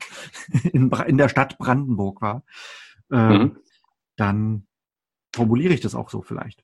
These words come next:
Speaker 2: Mhm.
Speaker 1: Sommerhochzeit, Bindestrich, Brandenburg.
Speaker 2: Mhm.
Speaker 1: Ja, das, das,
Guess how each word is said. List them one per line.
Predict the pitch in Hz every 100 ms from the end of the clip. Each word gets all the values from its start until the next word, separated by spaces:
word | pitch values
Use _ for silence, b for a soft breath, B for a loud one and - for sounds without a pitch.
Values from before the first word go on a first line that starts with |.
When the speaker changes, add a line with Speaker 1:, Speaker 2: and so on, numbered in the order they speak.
| _
Speaker 2:
Mhm. | 104
Speaker 1:
Sommerhochzeit, | 101 107 143 - - 143 151 - -
Bindestrich, | 110 123 - 123 123 - - - - _
Brandenburg. | - 90 95 135 - 202 - _ _ _ _ _ -
Speaker 2:
Mhm. | 104 107
Speaker 1:
Ja, | 127 151 _
das, | 95 - -
das, | 101 -